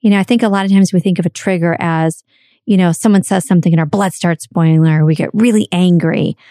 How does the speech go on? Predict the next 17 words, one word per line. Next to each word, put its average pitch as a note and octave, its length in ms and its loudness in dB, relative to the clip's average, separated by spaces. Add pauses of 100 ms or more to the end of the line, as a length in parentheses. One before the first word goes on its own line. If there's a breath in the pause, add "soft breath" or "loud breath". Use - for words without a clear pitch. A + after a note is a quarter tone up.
(920 soft breath)
Sometimes E4 580 0
a A3 60 0
trigger G3+ 580 0
is F3 140 0
simply E3+ 920 0 (560)
bringing G#3 440 4
up F#3+ 160 0
a - 20 -2
feeling F#3+ 560 2
that G3 100 2
is F3+ 200 -2
unresolved E3+ 960 0
from F#3 180 0
when F3 140 4
we E3+ 120 4
were E3 140 0
children. D#3+ 640 -4